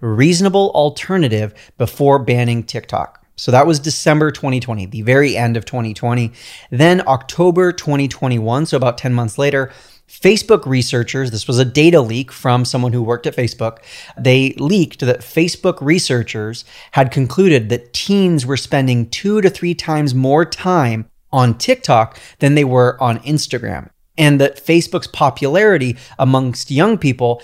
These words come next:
had plummeted. So this was from an internal data collection that happened at Facebook, and then that was leaked to the public. So basically, it tells us that Facebook was aware at that time,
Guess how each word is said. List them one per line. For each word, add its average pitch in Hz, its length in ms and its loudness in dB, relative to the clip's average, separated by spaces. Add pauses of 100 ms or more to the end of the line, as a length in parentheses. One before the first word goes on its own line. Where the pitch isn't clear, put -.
(120)
had 113 400 -2
plummeted. 156 520 0 (220)
So - 140 -2
this 123 120 0
was 139 80 -6
from 147 220 2
an 139 220 0
internal 160 720 0 (240)
data 151 280 4
collection 127 600 0
that 120 100 0
happened 120 320 -2
at 120 220 -2
Facebook, 156 500 2
and 120 100 0
then 123 60 0
that 123 160 0
was 110 160 -8
leaked 131 460 -6
to 127 100 0
the 107 80 -4
public. 139 380 0
So 135 100 -4
basically, 139 380 0 (240)
it 123 120 -4
tells 127 240 2
us 120 180 -2
that 120 280 -2 (240)
Facebook 175 320 2
was 131 160 0
aware 117 640 0
at 139 220 0
that 135 240 2
time, 110 400 -6